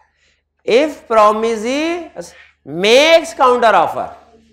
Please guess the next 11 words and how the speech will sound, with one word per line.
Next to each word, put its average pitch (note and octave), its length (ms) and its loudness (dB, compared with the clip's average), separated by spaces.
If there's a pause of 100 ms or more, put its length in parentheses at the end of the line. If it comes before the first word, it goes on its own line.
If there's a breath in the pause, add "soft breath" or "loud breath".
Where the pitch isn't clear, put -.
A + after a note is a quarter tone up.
(680)
ठीक F3+ 160 -4
है, C4+ 120 0
ये B3+ 240 2
मीनिंगफुल D#4+ 480 0
सेंटेंस, C4 340 -2
सिर्फ D4+ 340 -2
काउंटर C4+ 320 0
ऑफर C#4 240 2
का C#4 120 -2
लफ्ज C4+ 300 -4
लिखना C4 320 0